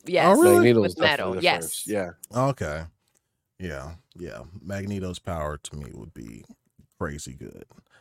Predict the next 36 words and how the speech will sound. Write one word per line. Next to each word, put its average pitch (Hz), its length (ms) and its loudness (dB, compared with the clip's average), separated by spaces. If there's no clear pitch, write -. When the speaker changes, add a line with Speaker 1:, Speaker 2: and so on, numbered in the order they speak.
Speaker 2:
There's 160 180 6
a 185 60 12
reason 202 360 6
why 175 180 6
he's 175 180 4
the 127 100 2
leader, 151 380 4
bro. 104 240 2
Like, 104 240 -2
that 139 240 0
shit 98 300 -4
goes, 87 280 -6
you 120 80 0
could 127 140 4
do 123 100 8
a - 40 6
lot 101 180 2
of 85 60 -6
stuff 87 300 -8
with 65 120 -16
that. - 240 -14
Yeah. 67 240 -14
Speaker 1:
All 170 80 -14
right. 320 100 -12
Speaker 3:
I 123 80 -4
mean, 139 120 6
I 131 40 6
Speaker 1:
All - 40 4
right. 110 80 0
Speaker 3:
get, 123 200 0
I, 107 200 -4
yeah, 117 380 -8
I, 101 40 -6
I 123 40 -6
get 107 180 -6
it. 135 160 -4